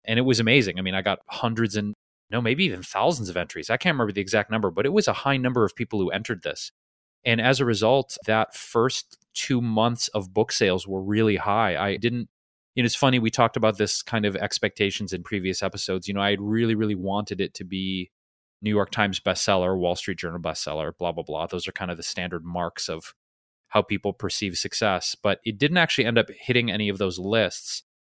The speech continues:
It did, however, hit the bestseller list in Canada, which was fascinating. So I learned that in terms of market segmentation, it was selling really well in Canada.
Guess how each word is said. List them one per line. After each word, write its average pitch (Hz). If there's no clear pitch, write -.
It 120
did, 160
however, 120
hit -
the -
bestseller 120
list 110
in 98
Canada, 139
which 113
was 107
fascinating. 92
So 101
I 104
learned 139
that 101
in 107
terms 123
of 98
market 120
segmentation, 90
it 123
was 120
selling 139
really 127
well 110
in 95
Canada. 120